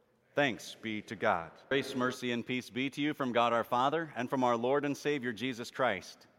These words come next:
Amen. Just to give you a heads up, this is the right law. So today we'll be speaking about the right law, sin, and death. So grab your pews, buckle up.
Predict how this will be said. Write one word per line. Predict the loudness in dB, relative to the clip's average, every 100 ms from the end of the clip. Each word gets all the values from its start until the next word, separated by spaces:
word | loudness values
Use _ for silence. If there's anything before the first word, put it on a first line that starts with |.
| _ _ _ _
Amen. | -2 2 0 0 -10 _ _ _ _ _ _ -20 -20 _
Just | -8
to | -2
give | 2 2
you | 4 2
a | 4 2
heads | 4 2 2 -4 2
up, | 2 2 -2
this | -4 0
is | -2 -2
the | 2 2
right | 4 4 4 4 -6
law. | -2 4 6 8 4
So | 2 -2
today | -2 2 4 4
we'll | 2
be | 0
speaking | -4 -2 -2 0 2
about | 6 6 4
the | 2
right | 6 6 6
law, | 8 10 8 6 -2 -20 -20 -20
sin, | -14 -4 4 4 4 0 -6 -16 -20 0
and | 0 4
death. | 6 4 4
So | -6 0 2 2 -2 -18 -20 _ _ _
grab | 2 6 6
your | 4
pews, | -4 0 0 0 -4 -16 -20 _ _
buckle | 2 4 6 6
up. | 6 4